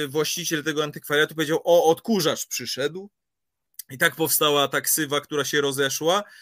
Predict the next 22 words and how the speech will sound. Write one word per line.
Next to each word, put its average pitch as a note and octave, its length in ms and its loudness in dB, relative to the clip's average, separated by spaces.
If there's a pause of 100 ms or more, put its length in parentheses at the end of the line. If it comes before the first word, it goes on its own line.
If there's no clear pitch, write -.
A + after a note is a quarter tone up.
(200)
I D#3+ 140 -10
dru-, D#3+ 220 -2
a E3 100 2
druga F#3+ 300 4
ksywa E3 600 2 (100)
związana D#3+ 560 -4
jest E3+ 260 -2
z C3+ 140 -6
moim E3 340 -4 (420)
targowaniem E3+ 680 2
się, D3 380 2 (340)
kiedy D3 280 -4
kupuję D3 600 -2 (100)
jakiś B2+ 340 -6
stos - 540 2 (140)
kolejny D3 400 -4
książek D3+ 520 -4 (160)
i, D#3+ 260 -10 (360)
y, C#3 40 -8
brzmi C3+ 300 -6
ona D#3 380 0
złotówa. D3+ 680 -2